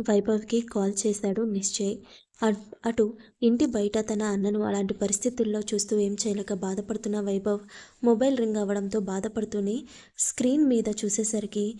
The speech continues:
నిశ్చయ్ కాల్ చేస్తూ కనిపించడంతో సంతోషంగా కాల్ లిఫ్ట్ చేశాడు నిశ్చయ్ డైరెక్ట్గా. "రే వైభవ్, ప్రేమ ఆదితో మాట్లాడాలి అంటుంది, వాణ్ణి తీసుకుని లోపలికి రండి"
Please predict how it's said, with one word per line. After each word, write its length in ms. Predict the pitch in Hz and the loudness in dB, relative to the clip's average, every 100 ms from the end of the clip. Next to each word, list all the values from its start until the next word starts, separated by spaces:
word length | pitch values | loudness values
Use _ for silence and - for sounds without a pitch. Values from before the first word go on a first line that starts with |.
| - _ - | -16 _ -2
నిశ్చయ్ 340 | 214 - 262 | 0 4 2
కాల్ 260 | 254 208 202 | 2 -2 0
చేస్తూ 300 | 220 - 208 | -2 -2 -2
కనిపించడంతో 720 | 202 196 202 - 208 202 226 | -2 -2 -2 -4 -4 -4 -2
సంతోషంగా 640 | 220 202 196 214 220 208 208 | 0 0 -2 -2 0 -2 -2
కాల్ 260 | 208 196 | -2 0
లిఫ్ట్ 200 | 196 196 | -2 -2
చేశాడు 400 | - 196 202 196 214 - - - - | -6 -4 -4 -4 -4 -10 -20 -12 -2
నిశ్చయ్ 380 | 220 - 240 240 | 0 0 0 0
డైరెక్ట్గా. 520 | 226 196 220 226 214 208 | 0 0 -2 -2 -2 -2
"రే 160 | 208 | -2
వైభవ్, 380 | 202 196 196 208 - _ _ _ | 0 -2 -2 -4 -8 _ _ _
ప్రేమ 260 | 214 202 208 208 220 - - | -2 0 0 -4 -8 -14 -6
ఆదితో 360 | 208 214 220 226 | -4 -2 -2 -2
మాట్లాడాలి 640 | 208 196 196 214 202 196 208 | 0 -2 -2 -2 -2 -2 -2
అంటుంది, 420 | 202 196 196 202 214 - - _ | -2 -2 -2 -4 -6 -12 -20 _
వాణ్ణి 260 | 262 277 277 | 0 0 0
తీసుకుని 440 | 262 - 294 294 330 | -2 -2 -2 -2 0
లోపలికి 400 | 214 233 226 226 | -2 -2 -2 -2
రండి" 320 | 214 202 | -2 -4